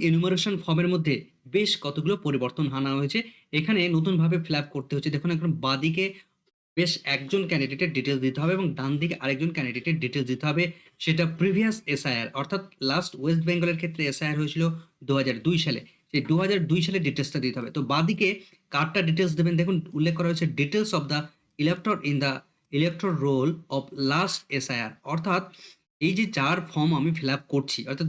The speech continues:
ব্যক্তি নিজে, নিজের যদি দু হাজার দুই সালের লিস্টের নাম থাকে তবে আপনি নিজের ডিটেলসটা এখানে উল্লেখ করবেন বা লিখে দেবেন। আর যদি নিজের নাম দু হাজার দুই সালের লিস্টে না থাকে তাহলে বাঁদিকের এই ঘরগুলো সম্পূর্ণ ফাঁকাই পড়ে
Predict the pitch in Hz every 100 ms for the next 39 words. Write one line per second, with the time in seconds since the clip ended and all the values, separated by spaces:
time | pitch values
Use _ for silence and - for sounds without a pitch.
0 | 135 151 175 139 147 143 113 - - _
1 | _ 131 165 165 226 180 170 175 160 -
2 | _ 143 135 139 139 120 147 185 - 190
3 | 175 135 - 151 123 123 123 - 139 147
4 | 113 - _ _ _ 147 180 160 160 135
5 | 131 175 165 123 147 139 - 180 147 131
6 | - 127 120 120 131 139 190 139 120 -
7 | 123 127 120 - _ _ _ - 123 113
8 | 165 185 240 233 - 160 165 214 202 196
9 | 165 143 151 156 156 160 _ - 135 160
10 | 170 165 151 156 151 117 139 160 175 143
11 | 110 - _ _ 135 143 123 110 143 175
12 | 180 202 - 151 143 165 - 120 127 127
13 | 143 180 - 147 165 165 170 160 - 151
14 | 143 127